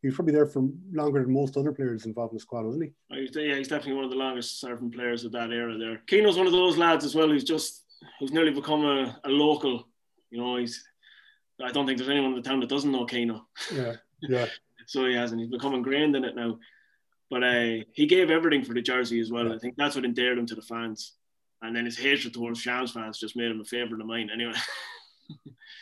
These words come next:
Speaker 1: Yeah, yeah, he was, um, as we said in the interview, he really added to those games, didn't he?
Speaker 2: Yeah, definitely.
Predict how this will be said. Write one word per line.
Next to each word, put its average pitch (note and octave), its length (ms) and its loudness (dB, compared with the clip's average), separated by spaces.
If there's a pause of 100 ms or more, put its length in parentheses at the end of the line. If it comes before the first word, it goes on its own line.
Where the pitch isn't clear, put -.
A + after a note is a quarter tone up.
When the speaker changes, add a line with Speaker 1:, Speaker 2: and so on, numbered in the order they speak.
(420)
Speaker 1:
Yeah, B2 280 2 (340)
yeah, A#2+ 220 0
he B2+ 180 0
was, A#2 320 2
um, A2+ 340 0
as A2 80 -4
we A2+ 60 -2
said C3 220 2
in A2 60 -4
the A#2 80 4
interview, B2+ 280 4
he B2 80 2
really B2+ 300 6
added C3 320 2
to B2+ 80 -2
those B2 220 2
games, C3 280 2
didn't B2+ 260 -4 (300)
he? C3 140 -6
Speaker 2:
Yeah, G#2+ 160 -6 (340)
definitely. A2+ 500 -10